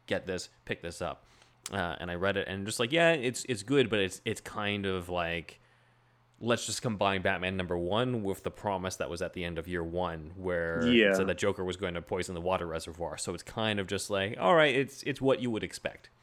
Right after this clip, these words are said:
Speaker 1: of this.
Speaker 2: Yeah,
Speaker 1: Uh,
Speaker 2: yeah.
Speaker 1: it's not my favorite Joker story ever. It, it's kind of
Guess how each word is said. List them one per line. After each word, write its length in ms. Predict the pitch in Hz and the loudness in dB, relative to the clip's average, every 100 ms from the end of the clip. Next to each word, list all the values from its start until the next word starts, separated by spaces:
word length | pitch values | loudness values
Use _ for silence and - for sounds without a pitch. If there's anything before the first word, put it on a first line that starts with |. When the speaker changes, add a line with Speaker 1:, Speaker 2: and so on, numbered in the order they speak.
| _ _ _ _ - - | _ _ _ _ -14 -8
Speaker 1:
of 160 | 90 | -8
this. 120 | 80 135 | 0 8
Speaker 2:
Yeah, 260 | 240 185 190 | 8 8 2
Speaker 1:
Uh, 220 | - 170 - | -4 -2 4
Speaker 2:
yeah. 160 | 190 180 | 6 8
Speaker 1:
it's 100 | 180 | 6
not 260 | 143 120 - - | 4 2 -4 -4
my 120 | 95 | -4
favorite 420 | - - 98 101 | -4 -4 -4 -4
Joker 240 | 87 95 92 | -4 -6 -6
story 380 | - 95 90 80 | -6 -4 -2 -2
ever. 320 | 90 131 131 - - | -2 -2 -4 -10 -10
It, 240 | - 95 - | -6 -4 -6
it's 120 | - | -6
kind 220 | 110 98 | -4 -4
of 100 | 87 | -6